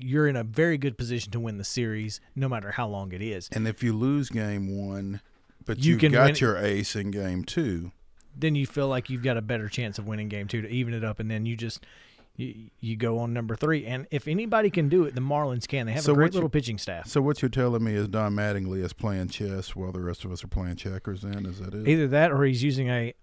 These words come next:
Speaker 1: a high school baseball coach from Summerton, Alabama strategy.
Speaker 2: <laughs>
Speaker 1: One of the two. Either he's a genius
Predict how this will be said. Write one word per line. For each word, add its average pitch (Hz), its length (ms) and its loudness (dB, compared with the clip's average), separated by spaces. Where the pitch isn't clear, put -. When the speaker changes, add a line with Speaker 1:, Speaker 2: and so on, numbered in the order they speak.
Speaker 1:
a 117 160 -4
high 131 240 0
school 123 420 -4
baseball 127 420 0
coach 123 300 -2
from 113 160 -4
Summerton, 127 420 -4
Alabama 113 380 -2
strategy. 92 480 -2
Speaker 2:
<laughs> 95 100 0
Speaker 1:
One 143 200 6
of 147 160 4
the 131 80 4
two. 107 380 0
Either 175 520 8
he's 131 480 2
a 123 80 -2
genius 113 800 0